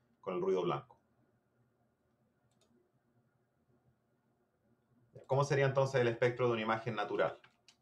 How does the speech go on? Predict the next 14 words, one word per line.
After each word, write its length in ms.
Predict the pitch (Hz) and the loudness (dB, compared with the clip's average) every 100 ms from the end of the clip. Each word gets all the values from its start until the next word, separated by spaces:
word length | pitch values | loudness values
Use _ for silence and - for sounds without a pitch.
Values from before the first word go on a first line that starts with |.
| _ _ | _ _
Voy 100 | 98 | -8
a 40 | 98 | -6
tomar 220 | 104 104 | -4 -4
una 100 | 104 | -2
imagen 280 | 101 107 110 | -2 -4 -6
natural, 420 | 101 98 113 127 | -6 0 0 2
pero 580 | 123 117 110 110 107 - | -2 -2 -2 -4 -6 -8
que 80 | 107 | -4
también 300 | 104 110 113 | -2 -2 -2
es 140 | 113 | -2
bien 200 | 104 113 | 0 0
especial, 540 | 117 - 120 123 82 - _ _ _ | 0 -2 -2 0 0 -4 _ _ _
bien 220 | 98 107 | -8 -6
simple, 440 | - 120 98 - | -4 -4 -6 -8